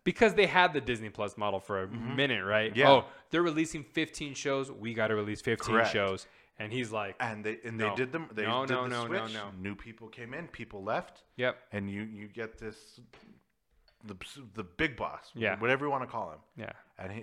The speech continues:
Speaker 2: and I believe he's saying, "That's cool, but, like, let's look at the long game here."
Speaker 1: Yeah, let's
Speaker 2: And,
Speaker 1: not
Speaker 2: and,
Speaker 1: do
Speaker 2: and
Speaker 1: that.
Speaker 2: I believe it's, it's gonna be great.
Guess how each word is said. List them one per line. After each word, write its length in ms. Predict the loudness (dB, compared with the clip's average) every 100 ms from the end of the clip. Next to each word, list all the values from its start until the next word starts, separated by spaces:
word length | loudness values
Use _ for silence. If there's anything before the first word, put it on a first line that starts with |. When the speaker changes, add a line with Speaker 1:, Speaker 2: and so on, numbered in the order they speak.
| -10
Speaker 2:
and 240 | -10 -10 -10
I 140 | -8
believe 280 | -6 -6 -6
he's 160 | -8 -12
saying, 240 | -12 -12
"That's 300 | -10 -12 -14 _ -16
cool, 380 | -8 -6 -8 -12 _ _ _ -18
but, 160 | -14
like, 240 | -12 -12 -12
let's 220 | -14 -14
look 120 | -14
at 80 | -10
the 80 | -8
long 300 | -6 -6 -6
game 220 | -12 -14
here." 240 | -18 -18 -10
Speaker 1:
Yeah, 180 | -8 -8 -12 -12
let's 180 | -8 -6
Speaker 2:
And, 100 | 0
Speaker 1:
not 140 | 2
Speaker 2:
and, 80 | 2
Speaker 1:
do 40 | 2
Speaker 2:
and 80 | 0
Speaker 1:
that. 140 | 4
Speaker 2:
I 100 | 4
believe 560 | 4 2 2 -2 -4 -10 _ _ -12
it's, 220 | -12 -10
it's 180 | -12 -10
gonna 240 | -8 -8 -8
be 120 | -8
great. 320 | -2 -2 -4